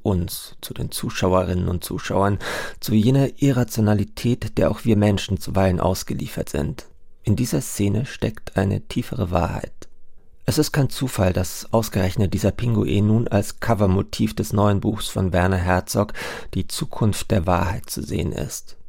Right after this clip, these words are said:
Interessanterweise haben etwas nüchternere Zeitgenossen das Pathos dieser filmischen Sequenz kritisiert. Die geschickte Inszenierung, den Anthropomorphismus. Wahr in einem wissenschaftlichen Sinne sei das jedenfalls nicht.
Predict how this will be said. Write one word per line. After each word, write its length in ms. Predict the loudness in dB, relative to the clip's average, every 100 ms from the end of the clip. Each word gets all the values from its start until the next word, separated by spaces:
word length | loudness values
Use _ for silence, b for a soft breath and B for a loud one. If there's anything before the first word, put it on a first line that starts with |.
| -6
Interessanterweise 960 | -2 0 0 0 2 2 2 2 0 -2
haben 220 | 0 0
etwas 400 | 0 -2 -4 0
nüchternere 580 | 2 2 2 2 4 0
Zeitgenossen 720 | 0 0 2 2 2 2 2
das 180 | 0 0
Pathos 380 | -4 -4 -4 -4
dieser 240 | -2 -2
filmischen 460 | 2 2 2 0 -2
Sequenz 440 | -2 0 0 0
kritisiert. 600 | -6 -4 -2 2 2 2 B B B B -6
Die 100 | -4
geschickte 480 | -4 0 -2 0 0
Inszenierung, 920 | 0 2 4 4 4 4 2 2 -2 0
den 140 | 0
Anthropomorphismus. 1400 | 4 2 2 2 4 4 4 0 0 -2 -2 -4 -10 -12 -14 -16 -14 -2
Wahr 440 | 2 2 2 0
in 160 | -2 2
einem 400 | 2 4 2 0
wissenschaftlichen 680 | -4 -4 -2 -2 2 2
Sinne 340 | 4 4 4 4
sei 180 | 2 2
das 200 | 0 0
jedenfalls 600 | 0 0 0 -2 0 -4
nicht. 480 | -4 -6 -14 -16